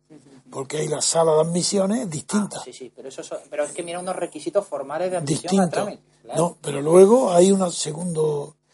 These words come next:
Speaker 2: ahora hay tres admisiones. La de la autonomía, la de la sala y ya el su-, luego hay tres.
Speaker 1: Sí,
Speaker 2: Tri-,
Speaker 1: sí.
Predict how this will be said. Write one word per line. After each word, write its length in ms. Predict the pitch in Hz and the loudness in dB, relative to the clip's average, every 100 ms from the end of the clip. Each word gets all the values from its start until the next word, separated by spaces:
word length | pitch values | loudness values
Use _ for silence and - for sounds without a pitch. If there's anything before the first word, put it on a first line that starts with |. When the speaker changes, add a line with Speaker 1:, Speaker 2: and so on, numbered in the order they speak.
| - - | -20 -10
Speaker 2:
ahora 360 | - 180 240 262 | 6 8 10 8
hay 120 | 226 | 6
tres 460 | - 196 180 - _ _ - | 8 8 8 2 _ _ -14
admisiones. 680 | 156 151 139 - 139 120 - _ _ _ _ _ _ | -10 -8 -6 -8 -8 -14 -20 _ _ _ _ _ _
La 260 | - 156 156 | -14 -6 -6
de 160 | 156 156 | -4 -4
la 120 | 151 | -4
autonomía, 640 | 151 - 165 175 247 294 _ _ _ _ _ _ _ _ _ _ _ _ _ _ _ _ _ | -4 -2 0 4 4 4 _ _ _ _ _ _ _ _ _ _ _ _ _ _ _ _ _
la 220 | 147 151 | -8 -2
de 80 | 156 | 0
la 120 | 151 | 0
sala 540 | 139 - 208 220 240 - _ _ - | 2 8 8 8 6 0 _ _ -10
y 160 | 151 | -2
ya 100 | 143 | 2
el 80 | 156 | 2
su-, 200 | - 165 | 0 -6
luego 300 | 170 160 156 | 2 4 8
hay 140 | 196 | 8
tres. 460 | - 185 180 - - _ _ _ _ | 8 8 8 4 -4 _ _ _ _
Speaker 1:
Sí, 140 | - | -14
Speaker 2:
Tri-, 260 | 170 160 151 | -8 -6 -6
Speaker 1:
sí. 240 | - - | -10 -18